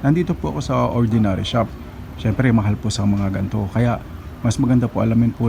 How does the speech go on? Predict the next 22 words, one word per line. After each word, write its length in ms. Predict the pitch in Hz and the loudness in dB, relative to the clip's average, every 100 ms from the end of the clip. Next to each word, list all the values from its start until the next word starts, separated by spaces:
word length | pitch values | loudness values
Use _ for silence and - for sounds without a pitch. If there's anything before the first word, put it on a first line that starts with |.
| 113 | 2
din 160 | 117 | 4
natin 320 | 117 110 101 | 2 2 -2
kung 80 | 101 | 0
saan 160 | 107 113 | 0 0
po 160 | - | 0
yung 160 | 110 110 | 0 2
mga 320 | 110 110 107 | 2 2 0
second 320 | 98 117 110 | 0 2 2
hand 160 | 98 104 | 4 2
shop. 240 | 98 110 - - - - - - | 2 -2 -2 -12 -14 -14 -16 2
Marami 320 | 120 127 135 | 4 8 6
din 160 | 117 120 | 6 2
po 160 | 127 | 4
doon 240 | 120 120 113 | 4 6 4
magaganda, 320 | 107 110 110 | 4 2 2
halos 320 | 117 107 110 | 2 2 0
po 240 | - 110 95 | -2 -2 0
bago. 400 | 90 104 113 107 - - - | -2 0 0 -2 -6 -12 -4
Mas 160 | 104 | 0
makakatipid 640 | 107 107 101 107 113 113 113 | 2 2 0 -4 -2 -4 -2
po 160 | 123 | -4
tayo 480 | 107 113 104 92 92 | 0 2 2 0 -4